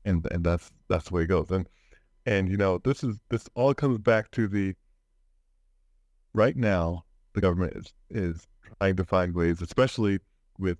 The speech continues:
uh, FedNow. I know that the Hurricane knows about this. Are, are you two gentlemen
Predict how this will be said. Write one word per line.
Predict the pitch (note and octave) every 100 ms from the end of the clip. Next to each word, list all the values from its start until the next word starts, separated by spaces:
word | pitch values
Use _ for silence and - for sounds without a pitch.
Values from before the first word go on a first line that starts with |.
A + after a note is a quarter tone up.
| -
uh, | F#2+ D#2+ D2+ - _ _ _ _ _
FedNow. | G#2 G2 F#2+ F#2+ D2+ G#1+ - - _ _ _ _ _ _ _ _
I | G2 F2+
know | F2+ F2 E2+
that | F2+ -
the |
Hurricane | F2 G#2 G2 F#2 E2+
knows | E2 D#2
about | - E2
this. | - E2
Are, | E2 E2
are | -
you | F2 F2+
two | F2 G2+
gentlemen | F2+ F#2+ F2 G2+ G2 G2